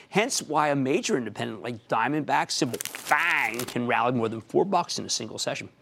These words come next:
That's total bull market behavior from a group that had been in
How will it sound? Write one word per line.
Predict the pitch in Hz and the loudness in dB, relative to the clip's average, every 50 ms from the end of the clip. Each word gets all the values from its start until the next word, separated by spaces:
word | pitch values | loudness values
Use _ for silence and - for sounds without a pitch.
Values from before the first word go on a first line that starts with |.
| - - - - - - _ _ - - - - - - | -20 -20 -20 -20 -20 -20 _ _ -20 -20 -20 -20 -6 0
That's | 160 190 196 - - - - | 2 2 2 2 -4 -6 -6
total | - - - 175 185 196 202 202 214 - - | -6 2 4 6 8 8 8 6 4 2 -4
bull | 117 110 147 147 143 | 0 2 4 4 4
market | 147 143 135 123 - - 143 113 - | 4 4 2 2 2 0 -2 -2 -2
behavior | 123 113 104 - 113 110 101 90 - 82 - - - | -4 -4 -2 0 0 0 -2 -2 -6 -10 -12 -6 -2
from | 131 131 135 | 0 2 2
a | 135 | 2
group | 110 - - 302 302 - | 2 4 4 4 4 4
that | - - 87 | 2 0 2
had | 113 113 120 101 | 0 -4 -4 0
been | 98 147 185 175 - | 2 2 2 2 0
in | - - 117 107 90 95 | -2 -4 -4 -4 -4 -6